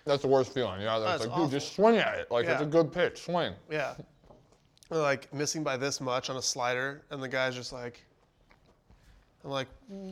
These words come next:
Speaker 1: "What's happening?"
Speaker 2: "What?" That
Speaker 1: Yeah.
Speaker 2: was literally a strike the entire way. It probably was a strike.
Speaker 1: Yeah.
Speaker 2: The umpire could have easily called that.
Speaker 1: Mm-hmm.
Speaker 2: You know? But then before, I,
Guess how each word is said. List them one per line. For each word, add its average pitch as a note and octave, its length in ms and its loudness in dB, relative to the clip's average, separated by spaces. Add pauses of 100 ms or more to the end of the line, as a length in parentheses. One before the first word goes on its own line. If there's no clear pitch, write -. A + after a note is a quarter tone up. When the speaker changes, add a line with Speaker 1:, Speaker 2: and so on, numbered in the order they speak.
(220)
Speaker 1:
"What's A#2 180 -8
happening?" G2+ 360 -6
Speaker 2:
"What?" A#3 340 2 (200)
That A2 100 2
Speaker 1:
Yeah. G#3 40 6
Speaker 2:
was G#3 140 0
literally B3 340 6
a G3 60 2
strike G3+ 360 0
the E3 80 -2
entire D#3+ 360 2
way. F3 120 4
It E3+ 100 -2
probably B3+ 240 4
was F3 240 4
a F#3+ 80 0
strike. D3+ 360 -2
Speaker 1:
Yeah. C#3+ 140 6
Speaker 2:
The F3+ 60 4
umpire F#3+ 260 2
could F3 120 -4
have F3 100 -4
easily F3+ 260 -4
called E3 300 -2
that. A2+ 200 -6
Speaker 1:
Mm-hmm. C#3 280 -2 (520)
Speaker 2:
You C3+ 40 -10
know? B2+ 260 -10 (720)
But D#3+ 140 0
then D#3 400 2 (840)
before, D#3+ 440 0
I, C3+ 120 2